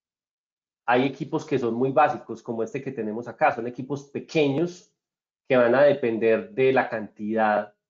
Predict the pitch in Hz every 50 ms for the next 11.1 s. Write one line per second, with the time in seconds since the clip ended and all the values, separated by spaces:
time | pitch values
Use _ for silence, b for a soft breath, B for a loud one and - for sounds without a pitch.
0 | _ _ _ _ - 123 131 135 131 123 131 131 - 135 123 - - 107 - 123
1 | 123 - - 120 - 110 104 107 110 104 104 117 139 - - - 127 117 113 113
2 | 120 110 104 - 113 110 104 113 110 - - 143 139 - 156 147 - - - 139
3 | 139 139 147 135 123 113 - 135 131 - - - - _ _ _ _ _ - 123
4 | - 113 107 107 113 123 127 123 - - 120 117 131 135 - _ _ _ _ _
5 | _ 123 123 113 117 127 - - 120 110 107 - - 123 113 113 117 123 123 123
6 | - - 139 120 123 151 - - _ _ _ _ _ _ _ _ _ _ _ _
7 | _ _ - 131 123 117 - 117 113 113 - - - 127 120 117 113 123 - 139
8 | 127 117 113 - - 113 107 - 120 110 - 131 123 131 123 - 113 104 98 -
9 | 123 120 123 123 - _ _ _ _ _ _ - 107 110 107 107 107 104 104 107
10 | 104 - 107 120 120 110 - - 110 107 - 123 113 110 113 127 151 151 - -
11 | _